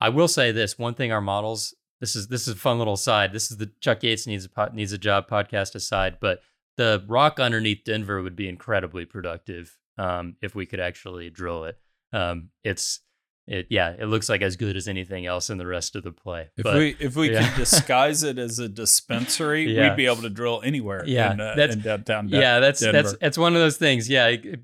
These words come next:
Speaker 1: put it in, put it in, put it behind the dispensary. Uh, yeah, Den-, the D J, the Niobrara under Denver, the Marcellus under Pittsburgh. There's a few places out there where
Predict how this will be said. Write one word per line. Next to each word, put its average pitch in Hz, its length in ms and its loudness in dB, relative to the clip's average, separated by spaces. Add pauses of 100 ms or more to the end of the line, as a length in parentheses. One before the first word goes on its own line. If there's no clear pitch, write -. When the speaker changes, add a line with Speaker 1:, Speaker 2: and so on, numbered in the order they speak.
(140)
Speaker 1:
put 156 160 4
it 156 80 6
in, 151 200 2
put 151 180 2
it 156 80 4
in, 147 140 -2
put 156 160 0
it 156 60 -4
behind 147 280 2
the 139 40 -4
dispensary. 127 960 0
Uh, 107 260 4 (360)
yeah, 107 380 2
Den-, 151 260 0
the 127 160 2
D 143 220 4
J, 165 380 4
the 117 380 0
Niobrara 131 560 4
under 123 220 -2
Denver, 120 640 0
the 104 260 0
Marcellus 113 600 0
under 110 160 -2
Pittsburgh. 110 640 0
There's 131 200 0
a 139 60 -2
few 160 160 0
places 127 420 0
out 107 220 2
there 107 260 -2
where 101 300 -2